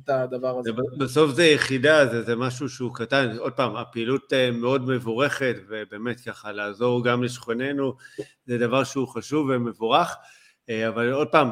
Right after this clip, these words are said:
Speaker 2: שאם תהיה כאן באמת רעידת אדמה, ו-, ויהיו כאן כ-, כזה נזק, אני חושב שאנחנו נצטרך קצת הרבה יותר מיחידה אחת, ואני חושב בכלל, אה, צריכים איזה תוכנית חירום, שידעו מה לעשות,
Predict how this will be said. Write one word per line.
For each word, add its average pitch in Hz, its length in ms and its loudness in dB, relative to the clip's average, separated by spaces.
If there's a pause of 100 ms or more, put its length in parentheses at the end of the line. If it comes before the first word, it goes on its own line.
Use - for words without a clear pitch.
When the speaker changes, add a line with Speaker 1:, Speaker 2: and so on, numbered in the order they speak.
Speaker 2:
שאם 151 540 -4
תהיה 156 200 8
כאן 170 180 4
באמת 151 520 2
רעידת 147 400 2
אדמה, 151 540 4 (140)
ו-, 120 220 2 (160)
ויהיו 123 220 -4
כאן 139 360 -2 (380)
כ-, - 80 -12 (200)
כזה 127 240 0
נזק, 147 580 2
אני - 420 -20
חושב 131 180 -8
שאנחנו 120 720 -2
נצטרך 120 280 -6
קצת - 260 -12
הרבה 110 200 -2
יותר 120 240 0
מיחידה 117 500 -4
אחת, 156 260 0
ואני 127 180 0
חושב 139 280 -4
בכלל, 147 420 2 (600)
אה, 120 720 0
צריכים 156 240 -2
איזה 151 160 0
תוכנית 160 400 -6
חירום, 180 760 4
שידעו 135 420 -4
מה 147 160 2
לעשות, 143 380 2